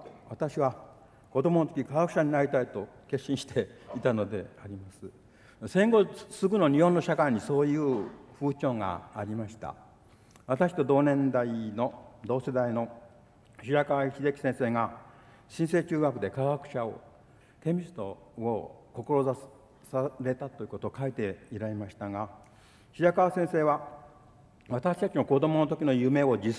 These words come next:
際に成し遂げられた数少ない幸福な方なのであります。えー、科学者になりたいと私は思っていたんですけれども、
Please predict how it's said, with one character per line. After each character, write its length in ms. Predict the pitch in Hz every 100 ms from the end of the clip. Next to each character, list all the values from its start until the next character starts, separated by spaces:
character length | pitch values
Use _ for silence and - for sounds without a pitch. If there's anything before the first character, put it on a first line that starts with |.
| -
際 280 | 151 151 156
に 240 | 156 151 - - - -
成 180 | 120 131
し 100 | -
遂 140 | 135 127 135 - 120
げ 180 | 123 117
ら 140 | 107
れ 280 | 113 110 110 107 -
た 240 | 123 - - - - - -
数 180 | 135 143
少 200 | - -
な 80 | 147
い 60 | 117
幸 220 | 131 123
福 180 | - 113
な 100 | 107
方 240 | 101 98
な 100 | 92
の 160 | 95 87
で 180 | 92 -
あ 60 | 98
り 80 |
ま 100 | 92 95
す。 120 | 87 - - - - - - - - -
え 300 | 92 98 147
ー、 720 | - - - _ _ _ -
科 80 | 208
学 100 | 233
者 100 | 254
に 60 | 233
な 80 |
り 60 | 233
た 100 | 226
い 40 |
と 280 | - - 143 147
私 240 | 151 151
は 60 | 135
思 160 | 165
っ 20 |
て 120 | 170 107
い 40 |
た 140 | 104
ん 80 | 107
で 100 | 101
す 80 | -
け 60 | 113
れ 60 |
ど 100 | 110
も、 400 | 117 110 - -